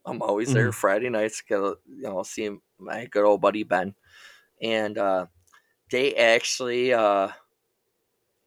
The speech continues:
Speaker 1: I don't even know how the copyright laws work, but, uh, they actually ordered some T-shirts where it was like, "Love, love, love," and it's got his, uh, number on there. I think it's number ten.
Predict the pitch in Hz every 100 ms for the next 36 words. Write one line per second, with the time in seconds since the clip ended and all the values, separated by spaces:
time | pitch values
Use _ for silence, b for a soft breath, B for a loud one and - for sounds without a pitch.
0 | _ _ _ _ _ _ _ _ _ _
1 | _ _ _ _ - 170 190 123 123 127
2 | 131 135 117 98 117 117 110 107 107 92
3 | - - 95 90 87 90 87 - - 90
4 | - 123 104 101 85 117 117 113 113 110
5 | 110 101 101 104 95 92 87 123 - 90
6 | 82 - b b b - 117 107 101 98
7 | 101 98 95 95 _ - 110 113 117 117
8 | 101 104 110 110 98 95 - _ _ _
9 | _ _ _ - 123 110 - - 120 117
10 | - 110 101 101 - - _ _ - 90
11 | 113 120 117 101 98 95 92 95 95 -
12 | 101 98 - 98 92 - - 110 92